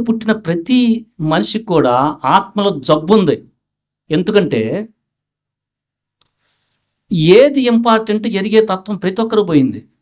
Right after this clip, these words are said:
అంటే అనారోగ్యం ఉంది. ఎందుకంటే మనము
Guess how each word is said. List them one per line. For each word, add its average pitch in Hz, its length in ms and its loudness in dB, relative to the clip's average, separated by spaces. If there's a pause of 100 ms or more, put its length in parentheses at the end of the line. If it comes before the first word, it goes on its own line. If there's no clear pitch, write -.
(440)
అంటే 165 340 2 (160)
అనారోగ్యం 185 540 2
ఉంది. 151 320 -4 (640)
ఎందుకంటే 185 840 2 (520)
మనము 156 680 2